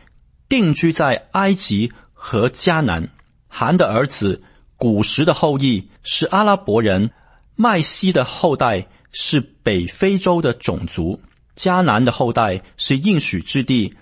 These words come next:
迦南的一些，呃，种族。闪的后代就是闪族。在十章二十一节提到希伯这个人物，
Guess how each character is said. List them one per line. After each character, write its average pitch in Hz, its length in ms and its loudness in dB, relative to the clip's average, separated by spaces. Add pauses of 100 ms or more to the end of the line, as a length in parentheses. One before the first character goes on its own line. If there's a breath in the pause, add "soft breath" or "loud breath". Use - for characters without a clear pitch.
迦 175 260 0
南 107 320 2 (320 loud breath)
的 101 160 0
一 123 100 -2
些， 120 440 0 (220 soft breath)
呃， 85 340 -4
种 80 240 -2
族。 80 340 -6 (720)
闪 107 340 0
的 139 80 2
后 165 200 0
代 123 260 0 (140 soft breath)
就 151 180 -2
是 139 140 0
闪 80 340 -2
族。 87 300 -6 (480)
在 156 340 2
十 - 460 0
章 170 240 0
二 185 160 0
十 - 160 -4
一 151 160 0
节 90 360 -2 (300)
提 110 220 -4
到 123 160 2
希 208 420 2
伯 98 240 0
这 120 180 0
个 104 120 -2
人 78 260 -2
物， 98 180 -4